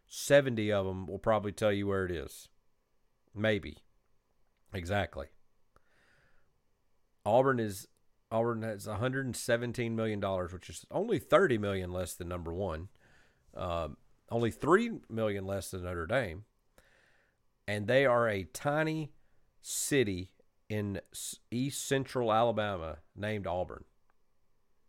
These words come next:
There's a bunch of Auburns around the world. There's Auburn, New York, Auburn, California. Uh, there's a few more. Um, maybe one in every state. There's only one Texas.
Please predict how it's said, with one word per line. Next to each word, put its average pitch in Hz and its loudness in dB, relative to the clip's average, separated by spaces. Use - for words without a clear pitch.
There's 123 -2
a 139 4
bunch 113 0
of 87 0
Auburns 87 -4
around 90 -4
the 92 -8
world. 98 -4
There's 95 -4
Auburn, 95 0
New 92 -4
York, 92 -2
Auburn, 90 -6
California. 87 -6
Uh, 71 -6
there's 85 -10
a 80 -8
few 87 -8
more. 80 -6
Um, 82 -10
maybe 117 -6
one 85 -6
in 92 -6
every 92 -6
state. - -4
There's 135 2
only 131 4
one 98 -2
Texas. - -10